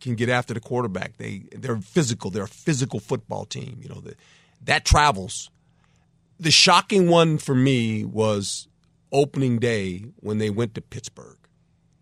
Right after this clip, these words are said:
and they beat Pittsburgh the way they beat Pittsburgh. That's generally, you don't see that. I mean, it just, I've been around football a long time. You don't go into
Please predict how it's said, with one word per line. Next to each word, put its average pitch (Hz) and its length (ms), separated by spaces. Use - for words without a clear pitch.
and 117 140
they 107 80
beat 95 260
Pittsburgh - 420
the 107 80
way 110 120
they 95 100
beat 95 180
Pittsburgh. - 400
That's 143 280
generally, 120 380
you 135 140
don't 135 180
see 113 220
that. - 180
I 135 40
mean, 110 240
it 131 140
just, 123 340
I've 98 280
been 151 100
around 135 220
football 120 260
a 110 60
long 120 180
time. 117 240
You 151 140
don't 170 240
go 151 220
into 123 200